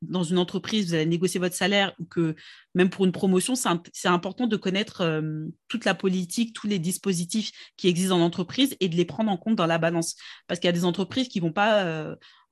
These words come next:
qui vont vous payer normalement, mais derrière, il y a des grosses primes comme ça, comme l'épargne salariale, qui sont vachement intéressantes. Et pour le coup, il faut vraiment les tenir, tenir compte. Moi, j'ai un ami qui me disait que, bah, il avait accepté des postes où, euh, il allait être un peu moins rémunéré, mais il était correctement rémunéré, mais il avait des primes de sept mille euros.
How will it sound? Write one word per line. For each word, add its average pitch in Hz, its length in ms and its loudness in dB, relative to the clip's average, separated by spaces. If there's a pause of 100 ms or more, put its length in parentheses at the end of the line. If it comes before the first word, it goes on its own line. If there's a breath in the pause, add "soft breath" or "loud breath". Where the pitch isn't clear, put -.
(240)
qui - 100 -2
vont 185 140 6
vous 170 80 2
payer 190 240 4
normalement, 190 720 2
mais 180 120 2
derrière, 196 260 4
il 247 60 2
y 196 40 2
a 175 60 0
des 165 120 -2
grosses 190 320 -4
primes 233 400 0
comme 180 180 -2
ça, 208 300 0
comme 185 160 -4
l'épargne 175 260 0
salariale, 196 280 -2
qui - 100 -8
sont 160 140 -4
vachement 196 280 0
intéressantes. 196 480 -2 (380 loud breath)
Et 185 140 0
pour 180 160 -2
le 180 100 2
coup, 240 120 0
il 233 40 -10
faut - 80 -4
vraiment 175 260 0
les 185 140 2
tenir, 180 320 -2 (220)
tenir 202 320 2
compte. 170 240 -6 (240 loud breath)
Moi, 185 80 2
j'ai 185 80 4
un 180 100 6
ami 202 240 4
qui 196 100 -4
me 170 60 0
disait 175 300 0
que, 156 500 -2 (640 loud breath)
bah, 170 80 2
il 170 100 6
avait 170 140 6
accepté 175 360 2
des 175 140 4
postes 220 320 -6
où, 175 200 0
euh, 156 180 0
il 175 120 0
allait 165 120 4
être 160 140 -8
un 185 120 2
peu 233 120 0
moins 214 200 4
rémunéré, 185 560 2
mais 220 100 -2
il 147 100 -6
était 151 180 -6
correctement 170 440 -2
rémunéré, 165 400 0
mais 254 100 4
il 160 80 2
avait 160 200 2
des 185 120 2
primes 226 240 2
de 165 80 -2
sept - 260 -2
mille 208 160 4
euros. 190 280 2